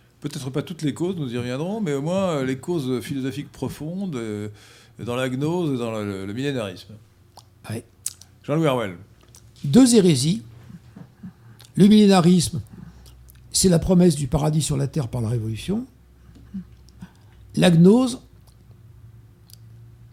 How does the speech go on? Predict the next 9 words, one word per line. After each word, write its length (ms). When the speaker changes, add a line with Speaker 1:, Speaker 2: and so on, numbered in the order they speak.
Speaker 2:
c'est 260
l'annonce, 540
euh, 600
faite 220
à 60
l'homme 200
qu'il 200
est 60
Dieu, 340